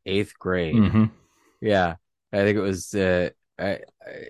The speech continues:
Speaker 1: yeah, I think we, we left school on, like, a Wednesday or a Thursday. Everybody's like, "What are you gonna go do?" Like, "I'm going to go see Batman Forever."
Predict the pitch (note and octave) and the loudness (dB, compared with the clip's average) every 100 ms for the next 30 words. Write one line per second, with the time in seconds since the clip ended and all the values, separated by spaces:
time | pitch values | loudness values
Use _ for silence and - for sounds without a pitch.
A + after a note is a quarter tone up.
0 | - A2+ F#2+ E2+ E2+ A2+ A2+ G#2+ G2+ G#2+ | 2 6 8 6 2 4 4 6 4 6
1 | A2+ G#2 - A2 G#2 G2 F#2 F2+ E2+ F#2+ | 6 4 0 2 2 2 0 -2 0 0
2 | G#2 G#2+ A2+ A2 A2 G#2+ G2+ F2 E2+ G2 | 0 0 0 2 2 2 0 -2 -4 -4
3 | G2 F#2 F2+ E2+ F2+ F#2 F2+ G#2 A2 G2+ | -2 -2 -4 -2 -4 -4 -4 0 2 2
4 | F#2 F2+ F2 G2+ A2 A#1+ - A2+ G2 C#2+ | 4 2 2 -2 -2 -6 -4 -2 -2 -2
5 | - D2+ - D#2 E2 D2+ D#2+ D#2 E2+ G#2+ | -6 -6 -6 0 2 4 0 0 2 2
6 | A2 | 2